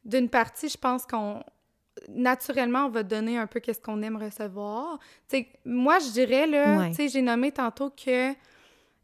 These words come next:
Speaker 1: euh, ce que j'aime recevoir, c'est les words of affirmation et le quality time.
Speaker 2: Mhm.
Speaker 1: S-, je donne beaucoup ça aussi, mais je me suis rendu compte,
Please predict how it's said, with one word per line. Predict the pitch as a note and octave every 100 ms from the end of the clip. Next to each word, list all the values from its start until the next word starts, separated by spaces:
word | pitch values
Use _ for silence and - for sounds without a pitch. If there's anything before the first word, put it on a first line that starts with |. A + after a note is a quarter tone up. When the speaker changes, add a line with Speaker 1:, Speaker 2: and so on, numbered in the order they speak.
| _ G#3
Speaker 1:
euh, | G#3+ G#3+ G#3+ G#3+ A3 - - -
ce | - -
que | C4+
j'aime | B3 C#4+
recevoir, | C4+ B3+ A3+ C4 C4+
c'est | B3+
les | A#3
words | G#3 A#3 A#3
of | A#3+
affirmation | G#3+ G#3+ A3 G#3+ G#3 - B3 A#3+ B3 B3+ C4
et | - A#3 A#3+
le | A3 G#3+
quality | - G#3+ G#3 G#3+
time. | - G3+ G3+ B3+ D#4
Speaker 2:
Mhm. | F#3+ G3 G3 F#3 - _
Speaker 1:
S-, | - - -
je | G#3
donne | G3+ C4+ C4
beaucoup | A3+ C#4 D#4
ça | - D4+
aussi, | C4+ - D4+ E4
mais | B3+
je | A#3
me | A3
suis | -
rendu | A3+ -
compte, | C4+ C#4